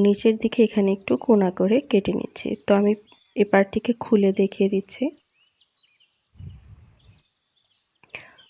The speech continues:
তো দেখতে পাচ্ছেন এখানে নিচের দিকে একটু কর্নার করে আমি কেটেছি, এতে সেলাই করতে সুবিধা হবে। তো এখন শোল্ডারটি জয়েন করে নিতে হবে। তো এই যে এর উপরে ব্যাক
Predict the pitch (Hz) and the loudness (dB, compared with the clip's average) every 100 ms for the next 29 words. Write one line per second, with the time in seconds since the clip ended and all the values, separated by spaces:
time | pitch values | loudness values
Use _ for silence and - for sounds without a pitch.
0 | _ - _ _ _ _ _ - 214 208 | _ -20 _ _ _ _ _ -8 -2 0
1 | 208 240 233 226 - 247 262 - 214 - | 2 2 2 0 -2 -2 -2 -2 -2 0
2 | 208 214 208 208 202 208 202 220 220 226 | 2 2 2 0 -2 -2 0 0 0 -2
3 | - 208 196 196 196 196 196 208 - 247 | 2 2 2 -2 0 0 0 -2 -2 -2
4 | 196 - - 330 - - - - 196 208 | -2 -4 -6 -10 -10 -20 -10 -4 0 0
5 | - 220 202 202 196 233 - 208 202 180 | 0 0 2 -2 -2 -4 -2 -2 -2 -2
6 | 185 - 220 220 - _ _ _ _ - | -4 -6 -10 -12 -12 _ _ _ _ -6
7 | 233 220 - 214 - 269 - 220 202 196 | -4 -2 -2 -4 -4 -6 -2 0 2 0
8 | - 240 220 185 185 185 180 185 185 190 | 0 0 0 0 -2 -2 -4 -4 -4 -4
9 | 185 196 202 - - - - 214 220 208 | -4 -4 -8 -14 -20 -12 -2 0 2 2
10 | 233 220 214 214 226 247 240 202 | 2 2 2 2 2 2 4 0